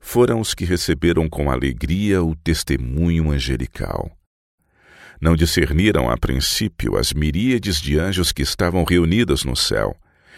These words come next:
O esplendor e a glória das hostes celestiais iluminaram e glorificaram toda a campina. Os pastores encheram-se de alegria. Assim que a radiante glória desapareceu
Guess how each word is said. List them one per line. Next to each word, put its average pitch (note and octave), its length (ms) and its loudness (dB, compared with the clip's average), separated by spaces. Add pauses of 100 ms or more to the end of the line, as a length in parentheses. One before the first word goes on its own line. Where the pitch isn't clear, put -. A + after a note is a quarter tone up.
(200)
O F2 100 4
esplendor C3+ 580 2
e C3+ 80 4
a G2+ 60 4
glória E2+ 480 4
das A1 260 0
hostes D#2+ 440 2
celestiais C2+ 840 -2 (440)
iluminaram E2 760 2
e D#2 60 2
glorificaram D#2 760 0 (120)
toda A2 360 4
a G#2 60 2
campina. G#1 720 -6 (760)
Os F2 140 -2
pastores A#2 540 0
encheram-se G2+ 840 2
de C#2 120 -2
alegria. A#1 600 -4 (500)
Assim G#2+ 400 -2
que E2+ 120 0
a B1+ 100 2
radiante D2 540 0
glória E2 480 0
desapareceu D2+ 960 0